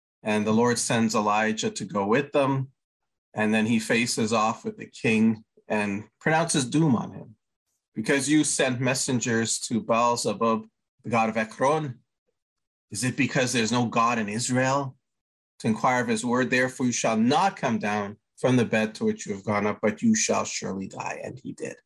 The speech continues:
And that pretty much is the end of the career of Elijah. And soon after that, Elisha is with him when Elijah is taken up to heaven in a whirlwind.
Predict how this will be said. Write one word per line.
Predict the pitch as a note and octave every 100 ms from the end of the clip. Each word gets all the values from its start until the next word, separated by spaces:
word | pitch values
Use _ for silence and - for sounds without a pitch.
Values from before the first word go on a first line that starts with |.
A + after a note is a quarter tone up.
| _ _ _ _ _ _ _ _ _ _
And | - A#2+
that | C3
pretty | D3+ C3
much | C3 B2+
is | C3+ A#2
the | C3 -
end | C3 C#3
of | B2+ B2+
the | A#2
career | - B2+ A#2 A#2+ A#2
of | G#2+ A2 G#2+
Elijah. | G#2+ G#2+ G#2 A#2+ D#3+ D#3+ G3 C4 - _ _ _ _ _ _ _ _ _
And | A#2+ A#2 A#2 A#2 -
soon | - D3+ C#3+
after | C3 B2+ C3+
that, | G#2+ G#2 C#3 A3+ - - - _ _ _ _ _ _
Elisha | A#2+ A#2 C#3+ - C#3
is | G2+ A2
with | B2 C#3 D#3+
him | F#3+ G3+
when | E3
Elijah | A#2 A2+ A#2 C#3 C#3
is | B2 B2
taken | - B2 B2 A#2
up | A#2 B2
to | A2+
heaven | A2 A#2 A#2 A#2 A2
in | G#2+
a | G2
whirlwind. | G2+ A2 G#2 G2